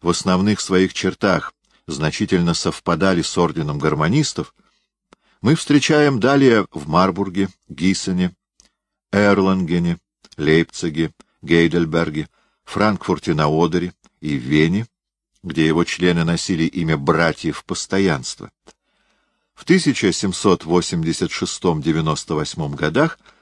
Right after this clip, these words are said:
он неоднократно принимал в свои ряды также и офицеров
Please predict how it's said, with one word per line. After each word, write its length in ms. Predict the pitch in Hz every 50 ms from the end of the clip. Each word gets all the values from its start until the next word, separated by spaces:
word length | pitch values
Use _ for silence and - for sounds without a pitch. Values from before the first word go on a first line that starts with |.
| _ _ _ _ _ _ _
он 200 | - 120 156 151
неоднократно 760 | 151 143 131 120 107 110 107 - - 123 156 175 - 147 123
принимал 460 | - 113 104 98 95 92 92 90 85
в 80 | 80 -
свои 300 | - - 82 82 82 82
ряды 240 | 80 80 76 82 78
также 440 | - - 85 78 67 67 78 76 71
и 40 |
офицеров 800 | 71 69 69 - - 76 - - - 104 131 165 175 170 - -